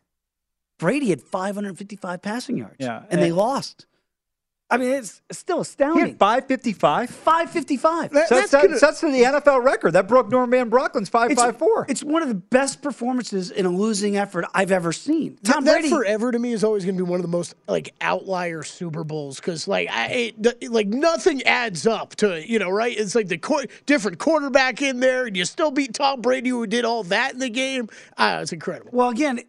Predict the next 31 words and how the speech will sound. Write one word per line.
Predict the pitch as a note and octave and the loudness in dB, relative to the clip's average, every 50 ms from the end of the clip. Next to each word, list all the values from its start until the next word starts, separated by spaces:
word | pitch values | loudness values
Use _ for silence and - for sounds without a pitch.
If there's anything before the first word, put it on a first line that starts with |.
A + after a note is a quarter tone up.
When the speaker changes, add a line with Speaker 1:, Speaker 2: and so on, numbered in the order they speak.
| _ _ | _ _
Speaker 1:
you | - G#3+ G3+ | -4 -2 -2
know, | G3 | -2
Brady, | D#3+ D3+ F#3 G#3+ A#3+ B3 C#4 C4+ C4+ C4 B3+ | -2 -2 -2 0 0 0 0 0 -2 -2 -2
when | A3+ G3 G3 F3 - | -2 -4 -4 -4 -4
people | - G#3 A3 F#3+ G#3 G3 F#3+ F#3 | -6 -8 -6 -4 -4 -4 -2 -2
really | F3+ E3+ D3+ D#3 F3 F3+ F#3 F3 | -4 -2 0 0 0 2 0 -2
try | - - F3+ E3+ | -2 0 -2 0
to | D#3+ | 0
nitpick, | D#3+ D3+ D3+ D3+ - - D#3 D3+ D3 D3 C#3+ C#3+ D#3+ | 0 0 0 -2 -2 0 0 0 0 0 -2 -4 -4
"Oh, | D#3+ - - - - - | -4 -2 -2 -2 -2 -4
he | G#3+ F#3+ | -2 -2
had | F#3+ G3+ G#3 F3 | -2 -2 -2 -4
the | E3 | -8
defense, | C#3+ C#3+ F3 G3 F3 - G3+ F3+ F3 - | -8 -6 -6 -6 -4 -4 -4 -4 -4 -6
so | - D#3 | -8 -8
he | C#3+ D#3 | -8 -6
didn't | G3 C#4+ C4+ A#3 | -6 -6 -6 -4
really | A#3 A#3 G3+ | -4 -4 -4
win | F3+ F#3 F#3+ F#3 | -4 -4 -6 -4
that | G3+ G#3 G3 F#3 | -4 -6 -6 -6
one. | F#3+ | -8
He | G3+ A#3 | -6 -2
wasn't | C#4 D4 B3 A#3 A#3 | -2 -2 -2 -4 -6
great | A3 A3+ A3+ A3 | -8 -8 -8 -8
in | |
the | G3 E3+ | -10 -12
first | - - G#3+ G#3+ E3 - | -10 -10 -10 -10 -8 -8
one | G#3 G#3 | -10 -8
against | G3 G3 F3+ - - | -8 -8 -10 -10 -10
the | G3 | -8
Rams." | G3+ G#3+ G3 - | -8 -8 -8 -10